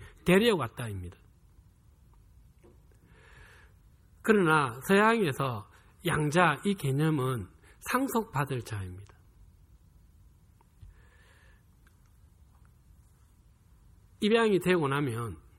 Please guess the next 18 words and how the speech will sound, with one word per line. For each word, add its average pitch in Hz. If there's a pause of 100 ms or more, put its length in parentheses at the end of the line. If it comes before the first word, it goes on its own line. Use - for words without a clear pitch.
(320)
놀고 160
먹어도 214
되는 120
거 127
아닙니다. 98 (1600)
자기를 190
입양해 214
준 170
분이 170
누구냐에 190
따라서 127 (220)
거기에 196
걸맞는 175 (340)
삶을 165
살아내야 175
합니다. 107 (2500)
예, 170
거지가 156